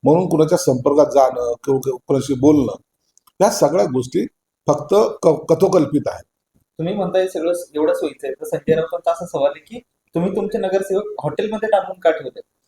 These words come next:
Speaker 1: डांबून ठेवणं हा प्रकार माहिती आहे का? डांबून ठेवणं म्हणजे अज्ञातस्थळी त्यांना हलवणं, ज्या ठिकाणी कुणाचाही कुणाशी संपर्क होणार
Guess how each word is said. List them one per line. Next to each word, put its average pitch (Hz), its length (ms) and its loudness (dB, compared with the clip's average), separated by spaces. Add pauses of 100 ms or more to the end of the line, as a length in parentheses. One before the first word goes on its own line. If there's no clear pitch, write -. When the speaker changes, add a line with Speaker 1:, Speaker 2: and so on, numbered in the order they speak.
(1300)
Speaker 1:
डांबून 180 580 4
ठेवणं 214 280 6
हा 196 160 4
प्रकार 196 340 2
माहिती 151 320 0
आहे 123 80 2
का? - 220 -10 (1500)
डांबून 185 460 4
ठेवणं 190 320 0
म्हणजे 185 220 2
अज्ञातस्थळी 190 760 4
त्यांना 180 200 2
हलवणं, 143 460 4 (880)
ज्या 190 160 8
ठिकाणी 180 340 2
कुणाचाही 175 400 2
कुणाशी 170 340 0
संपर्क 170 380 4
होणार 135 380 4